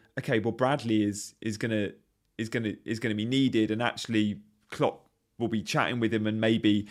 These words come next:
he'll be saying, "Yeah, I wanna play." So it depends. We don't know how he will deal with the loss of his father. We don't know if it's, "I wanna keep playing," or if it's,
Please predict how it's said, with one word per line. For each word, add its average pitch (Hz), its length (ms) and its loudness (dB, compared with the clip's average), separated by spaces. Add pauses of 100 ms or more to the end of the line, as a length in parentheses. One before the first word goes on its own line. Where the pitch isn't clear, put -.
(120)
he'll 143 120 0
be 110 100 0
saying, 107 220 -4
"Yeah, 110 120 0
I - 20 -2
wanna 104 200 -4
play." 98 460 -6 (400)
So 156 220 6
it 160 280 4
depends. 123 540 -2
We 135 140 2
don't 147 160 8
know 135 60 0
how 113 420 2 (480)
he 127 240 2
will 107 160 0
deal 113 280 4
with 107 140 2
the 107 80 0
loss 104 240 0
of 101 80 -6
his 101 140 -4
father. 123 360 4
We 113 100 -2
don't 120 220 2
know 107 280 4 (100)
if - 180 -4
it's, - 300 -4 (100)
"I 117 60 4
wanna 107 220 0
keep - 240 -10
playing," 113 420 2
or 101 380 2
if 110 180 -4
it's, - 440 -4